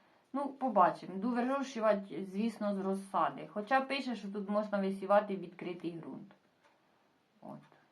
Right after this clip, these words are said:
Для оранжування літніх або для зимових букетів. Отак. Німецький сорт написано. Так, е, далі ще у мене є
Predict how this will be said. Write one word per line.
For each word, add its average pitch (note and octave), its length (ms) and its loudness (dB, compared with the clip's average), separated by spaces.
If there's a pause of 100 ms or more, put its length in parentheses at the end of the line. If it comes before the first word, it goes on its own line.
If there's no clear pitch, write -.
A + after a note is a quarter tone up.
(1500)
Для A3+ 260 12
оранжування A3+ 800 8
літніх E4+ 520 4 (120)
або G#3+ 400 8
для A3 340 8
зимових G#3+ 480 2
букетів. F3+ 640 -8 (2500)
Отак. G3 260 -14 (560)
Німецький G#3+ 560 0
сорт D3 280 -14 (140)
написано. - 280 -20 (1700)
Так, F#3 420 8
е, G3 240 -2
далі D#4 640 12
ще D4 280 8
у D4+ 100 10
мене C#4 340 8
є B3+ 520 4